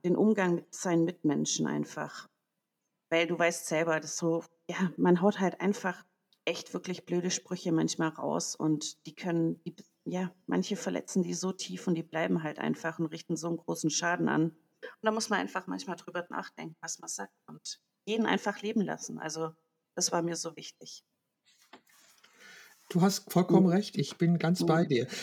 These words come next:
Speaker 2: Gibt es ein Buch von dieser
Speaker 1: Mhm.
Speaker 2: Ausstellung?
Speaker 1: Also, ich habe ja immer noch, ich,
Speaker 2: Schade.
Speaker 1: ja, ich arbeite ja wirklich schon echt lange an meinem Buch. Da sind auch paar Bilder davon mit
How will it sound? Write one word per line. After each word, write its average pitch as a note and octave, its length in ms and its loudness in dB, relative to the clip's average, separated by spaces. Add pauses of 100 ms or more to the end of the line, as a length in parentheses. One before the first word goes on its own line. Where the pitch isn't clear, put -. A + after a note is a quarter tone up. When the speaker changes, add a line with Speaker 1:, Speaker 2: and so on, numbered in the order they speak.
(140)
Speaker 2:
Gibt - 180 4
es G#3+ 140 6
ein F#3+ 180 8
Buch D3+ 260 0
von G#3 180 6
dieser G#3 280 4
Speaker 1:
Mhm. - 0 -
Speaker 2:
Ausstellung? A#3+ 600 4 (460)
Speaker 1:
Also, F3 140 4
ich E3+ 160 0
habe F3+ 140 -2
ja F3+ 80 6
immer F#3 200 6
noch, F#3 240 6
ich, B3+ 140 2
Speaker 2:
Schade. D3 100 2
Speaker 1:
ja, F3+ 220 2
ich E3 180 -6
arbeite E3+ 380 0
ja D#3 260 0
wirklich E3 380 -6
schon D#3 240 -2
echt D3 260 -8
lange D#3 240 -4
an D3+ 80 -4
meinem C#3+ 300 -2
Buch. D3+ 400 -14
Da D3 160 -6
sind D#3 240 -4
auch D#3 260 -4
paar D#3 320 -4 (1000)
Bilder G3+ 280 8
davon G3+ 480 4
mit G#3+ 140 2